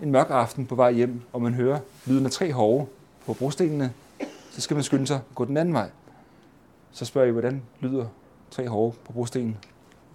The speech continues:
Det tror jeg ikke, I har lyst til at vide. Men det er i hvert fald tilfældet. Så er der også et, øh, en anden ting med domkirken, det er,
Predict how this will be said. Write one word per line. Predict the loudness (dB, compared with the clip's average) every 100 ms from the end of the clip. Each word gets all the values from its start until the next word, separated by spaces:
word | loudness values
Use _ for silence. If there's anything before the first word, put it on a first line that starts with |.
| -18
Det | -16 -16 _
tror | -4 0
jeg | 0
ikke, | 0
I |
har | -4
lyst | -4 -4
til |
at | -4
vide. | -2 -4 -8 -20 -20 -20 -20 -20 -20 -20 -20 -20 -18 -20 -20 -20 -20 -20 -20 _ -2
Men | 10
det |
er | 12
i |
hvert | 12 8
fald | 6 2 -4 -20 -14
tilfældet. | 0 2 2 0 0 -6 -20 _ -20 _ _ _ _ _ _ -20 -20 _ _ _ _ _ _ _ _ _ _
Så | 2 6
er |
der |
også | 8 6 4
et, | 4
øh, | 8 8 8
en | 6
anden | 4 2 2 -4 -16 -4
ting | -2 0
med |
domkirken, | 0 0 0 -2 -2
det |
er, | -2